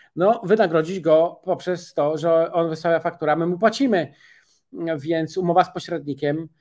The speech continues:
e, i oficjalnie wynagrodzenie, no bo nie można tutaj tego, mm, obchodzić. E, Izabela pyta, jaka działalność najlepsza, J D G czy spółka z o o? Jeżeli chcesz przejadać, mm, kasę, to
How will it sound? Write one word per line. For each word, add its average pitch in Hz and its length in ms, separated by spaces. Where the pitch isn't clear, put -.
e, 147 760
i 160 540
oficjalnie 160 560
wynagrodzenie, 190 560
no 160 100
bo 156 80
nie 175 80
można 175 240
tutaj 151 380
tego, 147 420
mm, 143 540
obchodzić. 139 720
E, 139 280
Izabela 214 420
pyta, 226 320
jaka 208 220
działalność 196 400
najlepsza, 180 360
J 180 320
D 175 100
G 175 140
czy - 140
spółka 165 360
z 147 80
o 208 60
o? 247 140
Jeżeli 208 240
chcesz 220 220
przejadać, 214 600
mm, 170 200
kasę, 247 520
to 220 120